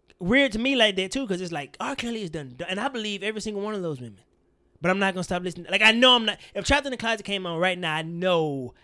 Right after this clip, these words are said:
I'd listen to the first three chapters. Like, if it was just, I know I'm,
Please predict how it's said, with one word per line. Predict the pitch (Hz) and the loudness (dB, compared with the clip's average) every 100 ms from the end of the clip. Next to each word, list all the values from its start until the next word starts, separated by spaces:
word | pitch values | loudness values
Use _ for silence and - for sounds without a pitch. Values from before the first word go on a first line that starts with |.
| _ | _
I'd | 156 180 180 | 4 6 6
listen | 170 175 160 156 | 2 -8 -8 -10
to | 160 | -10
the | |
first | 143 170 156 | -6 -6 -6
three | - 151 | -10 -10
chapters. | 160 131 - 104 - - _ _ - | -8 -10 -14 -18 -18 -18 _ _ 0
Like, | 190 | 0
if | 185 | 0
it | 240 | -2
was | 240 | 0
just, | 240 196 | 0 -2
I | 185 208 220 | 2 6 4
know | 214 220 247 277 269 | 4 -6 4 8 8
I'm, | 254 | 6